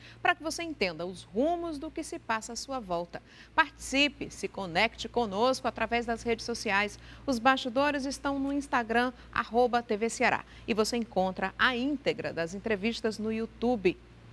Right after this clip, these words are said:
T V Ceará também. Você pode fazer busca e marcar a hashtag Cena Pública. Um ano que deixou muita gente sem chão.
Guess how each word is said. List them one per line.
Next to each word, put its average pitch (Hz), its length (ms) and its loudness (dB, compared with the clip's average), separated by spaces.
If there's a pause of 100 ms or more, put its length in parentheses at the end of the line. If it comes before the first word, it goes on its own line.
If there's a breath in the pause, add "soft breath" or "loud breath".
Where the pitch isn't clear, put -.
T 139 120 -6
V 151 220 -2
Ceará 214 320 0
também. 254 380 -4 (400 loud breath)
Você 165 200 -4
pode 185 300 2
fazer 185 400 -2 (160)
busca 233 480 2
e - 80 -10
marcar 226 360 2
a 269 60 2
hashtag 269 760 0
Cena 190 420 -4
Pública. - 500 -4 (1160 loud breath)
Um 349 300 2
ano 392 300 2
que 349 80 2
deixou 311 280 4
muita 311 320 2
gente 277 400 0
sem 370 360 0
chão. - 320 -4